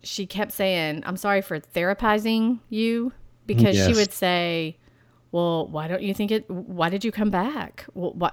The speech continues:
Speaker 1: why don't you
Speaker 2: Sh-
Speaker 1: think you were able to find somebody in the real world? Why, what?"
Speaker 2: She's getting a P H D in psychology,
Speaker 1: Oh,
Speaker 2: though.
Speaker 1: yeah. She's,
Speaker 2: Yeah, so
Speaker 1: oh, she's his,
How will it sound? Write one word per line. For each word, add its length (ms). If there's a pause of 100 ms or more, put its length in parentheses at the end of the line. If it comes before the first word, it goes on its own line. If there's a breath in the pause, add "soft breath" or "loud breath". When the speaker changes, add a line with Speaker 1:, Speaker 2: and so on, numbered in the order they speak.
Speaker 1:
why 140
don't 140
you 120
Speaker 2:
Sh- 40
Speaker 1:
think 200
you 60
were 140
able 240
to 80
find 240
somebody 340
in 100
the 80
real 220
world? 380
Why, 260
what?" 200
Speaker 2:
She's 260
getting 400
a 80
P 220
H 200
D 180
in 120
psychology, 760
Speaker 1:
Oh, 140
Speaker 2:
though. 60
Speaker 1:
yeah. 440 (140)
She's, 260
Speaker 2:
Yeah, 140
so 240
Speaker 1:
oh, 180
she's 280
his, 240